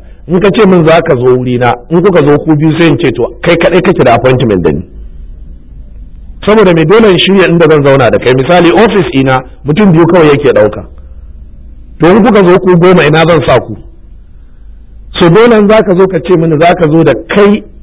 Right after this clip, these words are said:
da wance, don in san, to, da kai da mace ne,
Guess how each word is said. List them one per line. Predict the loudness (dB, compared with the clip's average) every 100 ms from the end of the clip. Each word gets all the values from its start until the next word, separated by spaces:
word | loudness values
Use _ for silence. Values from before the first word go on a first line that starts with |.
| -14
da | -2 2
wance, | 4 2 2 0 -4 -10 -12 -18 -6
don | -4 -4
in | -2
san, | -4 -2
to, | -2
da | -2
kai | 0 0
da | 0
mace | -2 -4
ne, | -6